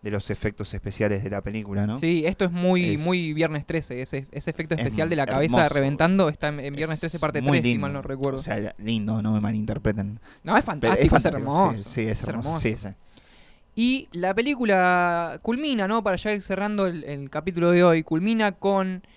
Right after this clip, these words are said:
Speaker 2: Eh, una imagen de una, de una iglesia que nos da a entender, eh, el dicho popular de que la única iglesia que ilumina es la que arde, eh, mientras Nicolas Cage sale de ella. Y, eh, vemos a, a,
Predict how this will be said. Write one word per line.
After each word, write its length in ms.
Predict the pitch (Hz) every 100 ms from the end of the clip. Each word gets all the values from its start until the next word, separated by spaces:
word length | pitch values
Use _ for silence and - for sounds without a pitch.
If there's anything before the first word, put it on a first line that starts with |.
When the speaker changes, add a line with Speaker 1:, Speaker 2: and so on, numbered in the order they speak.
| - - - _
Speaker 2:
Eh, 500 | 151 165 165 165 165
una 200 | 190 254 196
imagen 420 | 208 208 185 170
de 60 |
una, 640 | 170 175 160 151 143 135 135
de 80 | 180
una 120 | 190
iglesia 680 | 180 226 190 - 151 147 180 - - _ - - _ _ -
que 300 | 156 151 156
nos 80 | 180
da 60 |
a 20 | 233
entender, 680 | 214 214 220 208 190 185 -
eh, 300 | - 143 147 139
el 60 |
dicho 260 | 170 196 180
popular 420 | 160 - 165 185
de 140 | 175 143
que 220 | 143 147
la 120 | 147
única 280 | 190 196 170
iglesia 380 | 156 160 196 190
que 60 | 160
ilumina 300 | 151 196 190
es 80 |
la 120 | 156 143
que 160 | 165
arde, 400 | 185 160 147 170 - _ - - - _ _ -
eh, 280 | 139 139 139
mientras 300 | 147 143 147
Nicolas 320 | 175 170 160
Cage 160 | 180
sale 360 | 175 - 170 165
de 140 | 175
ella. 340 | 185 - 190 202 _ - _ - _ _ _
Y, 320 | 233 262 294 - - _ _ -
eh, 420 | - 170 165 160 156 151 156 _ _ _ _ -
vemos 360 | 165 240 247 -
a, 140 | 175
a, 180 | 156 156